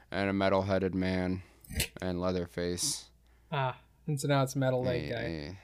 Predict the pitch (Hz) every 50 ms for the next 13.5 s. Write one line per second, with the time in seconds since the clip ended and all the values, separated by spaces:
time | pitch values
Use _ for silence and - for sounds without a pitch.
0 | - - _ _ - 285 277 190 165 156 151 151 160 190 - 240 233 220 208 208
1 | 208 214 214 - 269 247 233 220 214 202 180 180 165 156 151 147 151 147 151 151
2 | 151 147 139 135 135 139 - 180 170 147 147 147 139 - - 151 143 139 135 135
3 | - - - - - - _ _ _ _ _ _ - - - - - 156 151 147
4 | 147 147 151 147 143 139 98 107 107 104 - - 127 120 117 117 117 117 113 62
5 | 55 - - - - - - - - _ - 101 120 120 117 110 - - 127 127
6 | 120 117 110 107 107 104 - 117 110 107 104 104 - 110 104 101 101 101 98 95
7 | 95 95 - 104 95 95 90 90 90 92 95 95 87 90 - - - - - -
8 | - - - _ _ _ _ - _ _ _ _ _ _ _ _ _ - - _
9 | - 101 98 98 120 131 131 - - - _ - - 127 - 131 123 123 120 120
10 | 123 123 120 - 87 87 85 80 78 80 80 85 - - - - _ _ _ _
11 | _ _ - _ _ _ - _ - - - - - - 98 101 60 64 92 85
12 | 87 85 82 82 78 85 82 82 80 73 71 82 80 78 78 87 90 90 90 87
13 | 82 - 87 82 85 85 - - -